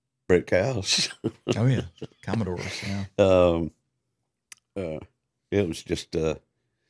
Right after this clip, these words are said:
Speaker 1: Eddie Middleton was the front man. I don't know if you recall that name. He was,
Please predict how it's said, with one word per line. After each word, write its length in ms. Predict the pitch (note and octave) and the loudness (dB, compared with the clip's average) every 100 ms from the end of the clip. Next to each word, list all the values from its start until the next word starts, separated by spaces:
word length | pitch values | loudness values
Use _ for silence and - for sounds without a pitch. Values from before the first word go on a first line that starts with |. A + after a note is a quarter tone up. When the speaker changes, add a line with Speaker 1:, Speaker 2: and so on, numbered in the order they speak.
| _ _ | _ _
Speaker 1:
Eddie 240 | A#2 C3+ C3 | 2 4 6
Middleton 560 | C3 C3+ - - F2 | 6 4 2 2 4
was 180 | E2 E2 | 4 2
the 100 | - | -2
front 380 | - A#2+ A2 - | -2 2 2 2
man. 320 | F2 E2+ F#2 | 0 2 2
I 40 | G2 | 2
don't 220 | G2+ C2+ | 2 2
know 100 | F#2+ | 2
if 120 | F#2 F2 | 2 0
you 280 | F2 E2 - _ _ | 0 0 -4 _ _
recall 640 | F#2 F2 - B2 A#2+ G2+ F2 | -2 -2 2 6 8 8 8
that 220 | F2 F2 | 6 6
name. 400 | E2+ F2 F2 F2+ | 2 4 4 4
He 180 | G2 G#2+ | 6 6
was, 400 | G#2+ F2+ - - | 4 0 -2 -12